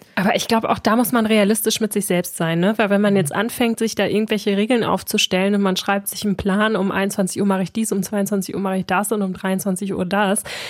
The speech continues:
Speaker 1: dann ist das jetzt in meinen Augen, sag ich jetzt einfach mal so, auch schon zum Scheitern verurteilt. Ich glaube, man muss da schon so ein bisschen großzügig mit sich sein, oder?
Speaker 2: Ja, und es muss ja auch niemand was verändern. Also es darf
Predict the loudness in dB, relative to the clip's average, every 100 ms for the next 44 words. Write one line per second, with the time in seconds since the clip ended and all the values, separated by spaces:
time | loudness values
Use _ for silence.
0 | -14 -2 0 0 0 0 0 0 2 2
1 | 2 2 2 2 2 0 -2 -4 -4 -2
2 | 0 0 -2 -4 -2 -2 -4 -8 -8 -8
3 | -8 -8 -4 -4 -2 -4 -4 -2 0 0
4 | 0 -2 0 0 0 0 -2 0 2 2
5 | 0 -4 -4 -4 -6 -6 -8 -6 -4 -4
6 | -2 -2 -2 -2 -10 _ _ _ -20 -18
7 | -18 -6 -2 2 0 0 0 0 -2 -14
8 | -10 -8 -6 -2 0 0 0 -2 -8 -6
9 | -4 0 0 0 -4 -6 -10 -10 -10 -8
10 | -8 -8 -4 -4 -2 -4 -4 -6 -6 -6
11 | -10